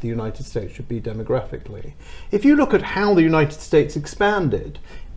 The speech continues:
eighteen forty-eight, war against Mexico, took this vast part of Mexico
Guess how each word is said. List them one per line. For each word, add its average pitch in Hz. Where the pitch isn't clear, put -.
eighteen 185
forty-eight, 147
war 190
against 123
Mexico, 127
took -
this 135
vast 185
part 120
of 107
Mexico 117